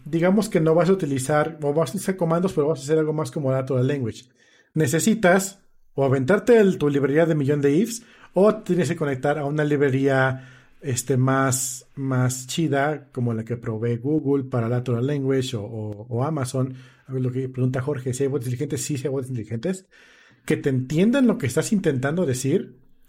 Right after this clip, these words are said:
y te contestan con la mejor respuesta que tienen su bayesiano.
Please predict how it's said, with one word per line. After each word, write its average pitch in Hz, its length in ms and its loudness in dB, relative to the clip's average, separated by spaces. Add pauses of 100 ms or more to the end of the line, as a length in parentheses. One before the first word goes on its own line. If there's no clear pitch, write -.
y 156 140 -6
te 143 200 -4
contestan 156 920 0 (140)
con 127 320 0
la 123 100 0
mejor 123 500 0
respuesta 139 560 -4
que 127 100 -6
tienen 131 260 -4
su 127 120 -10
bayesiano. 110 520 -6